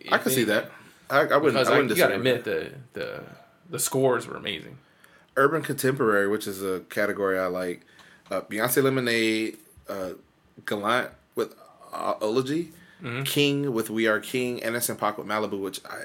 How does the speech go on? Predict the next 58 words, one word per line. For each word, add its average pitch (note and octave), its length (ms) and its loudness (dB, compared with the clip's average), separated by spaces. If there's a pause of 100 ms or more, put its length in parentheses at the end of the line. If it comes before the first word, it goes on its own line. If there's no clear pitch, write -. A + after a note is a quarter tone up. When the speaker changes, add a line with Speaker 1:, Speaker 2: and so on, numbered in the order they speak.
(100)
Speaker 1:
absolutely A2 420 -2
love. G2+ 140 -4
My G2 120 -4
album, G2+ 280 -2
my G2 100 -8
Speaker 2:
Yeah. - 60 -10
Speaker 1:
favorite A2 240 0
album G2+ 180 -4
of F#2 80 -12
last G2 260 -4
year, F#2+ 220 -4 (300)
and A2 100 2
Rihanna G#2+ 340 2
with G2 140 -6
Anti, G#2+ 300 0
which G2 180 -4
is F#2+ 100 -4
also G2+ 260 0
a - 20 -8
really F2+ 240 -10
good F2 120 -12
album. F2+ 300 -10 (720)
Okay, C3 240 4
now C3 140 4
I'm B2 40 4
down A#2 200 4
to G2 40 -2
rap. F2 240 -4 (100)
Jeez, D#3 220 0
that A#2 140 -4
took A#2 120 0
a A2+ 40 0
long A2 120 -2
time G#2+ 140 -2
to G2 60 -4
get. - 160 -6
They A#2+ 100 4
put C3+ 320 2
rap G#2+ 240 0
at - 140 -8
the - 80 -10
bottom, F#2+ 680 0 (120)
<laughs> - 140 -8 (520)
the A2+ 180 -8
back G2+ 220 -2
of G2 60 -4
the F#2 40 -6
bus, G2 240 -4
if F#2+ 120 -10
you F#2 80 -4
will. F2+ 240 -4 (520)
Uh, B2 440 8
Chance D#3+ 300 8
the D3 40 8
Speaker 2:
Ooh. C3+ 40 10
Speaker 1:
Rapper, C3 280 8
No A#2 160 6
Problem, G#2 560 2